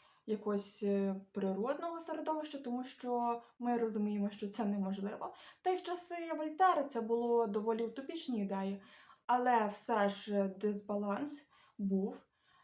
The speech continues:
Дисбаланс між тим, е, м, якими ми були, і як різко ми змінилися від того, щ-, які, як наші цінності змінилися, на цьому акцентує увагу Вольтер.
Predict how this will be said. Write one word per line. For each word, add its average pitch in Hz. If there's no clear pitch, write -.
Дисбаланс 233
між 240
тим, 240
е, 220
м, 202
якими 240
ми 233
були, 269
і 233
як 226
різко 302
ми 262
змінилися 233
від -
того, 233
щ-, -
які, 233
як 226
наші 226
цінності 285
змінилися, 311
на 247
цьому 302
акцентує 240
увагу 214
Вольтер. 202